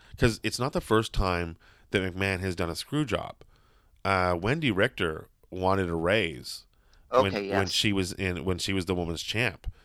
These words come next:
Speaker 1: and they just said, "Moolah," they put Moolah in a mask and said, "Go out and beat her and pin her and get our fucking belt back."
Speaker 2: <laughs>
Speaker 1: They
Speaker 2: Okay.
Speaker 1: screwed Wendy Richter the exact same way that they screwed Bret Hart. So,
Speaker 2: Right.
Speaker 1: so they knew they could, you know, they knew about the screw job,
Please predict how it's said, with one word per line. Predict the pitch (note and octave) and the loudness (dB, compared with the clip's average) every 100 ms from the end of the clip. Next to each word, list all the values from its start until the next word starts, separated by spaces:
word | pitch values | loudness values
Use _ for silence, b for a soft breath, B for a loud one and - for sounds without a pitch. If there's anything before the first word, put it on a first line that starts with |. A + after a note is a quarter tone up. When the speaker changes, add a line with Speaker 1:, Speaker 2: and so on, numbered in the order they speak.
| b b b - | b b b 2
Speaker 1:
and | G2+ F#2+ F2+ F2+ | 4 4 2 0
they | F2+ | -2
just | F#2 G2 | -2 0
said, | G#2 F2 | 0 0
"Moolah," | F#2 G#2 G#2 - | 0 2 2 0
they | F#2+ | -2
put | - G2 | -2 0
Moolah | G2+ A#2+ B2+ | 2 4 4
in | |
a | F#2+ | 2
mask | E2+ G#2 F2+ A2 - - - _ _ _ _ - | 0 0 0 -2 -6 -12 -20 _ _ _ _ -4
and | F#2 | -2
said, | - F2+ | 0 -2
"Go | E2+ G2 | 2 6
out | G#2 | 6
and | F#2+ F2+ | 4 -2
beat | F#2+ G#2 | 0 2
her | G2 | 0
and | E2+ | 0
pin | G2 F#2+ | -2 0
her | |
and | F#2 | -2
get | F#2 F2 | 0 2
our | E2+ | 0
fucking | - F2 E2 | -2 -4 0
belt | E2 F2+ | 2 2
back." | - E2 - - B B B | 0 -6 -8 -20 B B B
Speaker 2:
<laughs> | C#3+ - C#3+ D#3 | -10 -6 -4 -2
Speaker 1:
They | A2 A2+ | 6 8
Speaker 2:
Okay. | |
Speaker 1:
screwed | - - - E3 D#3 | 8 4 6 8 8
Wendy | A2 A2+ G#2 | 10 8 8
Richter | G2+ B2 - F2 D#2 - _ | 8 8 6 2 2 -2 _
the | G2 G#2+ | 2 4
exact | F#2+ G2 B2 C#3 | 4 8 8 6
same | - G#2 F#2+ | 4 2 4
way | F#2 F2+ | 2 2
that | F2 | 2
they | F#2 | 0
screwed | - G2+ G2 | 0 0 0
Bret | F2 E2+ | 2 0
Hart. | E2 A#2 E2 - b b b b b b | 4 4 4 0 b b b b b b
So, | - A2 | 4 8
Speaker 2:
Right. | G#2+ G#2+ - | 10 8 2
Speaker 1:
so | - A#2+ | 2 2
they | G#2+ A2+ | 2 0
knew | A2+ F3 E3 A2+ | 2 4 4 4
they | G#2 G2 | 0 -4
could, | F#2+ E2+ | -4 -10
you | - C3+ | -10 -4
know, | E3 | -4
they | - E3+ | -2 -2
knew | F#3 G#3 | 0 2
about | F3 F#2 - | 6 6 4
the | - | -4
screw | - G1+ | -8 -12
job, | - - - | -8 -8 -8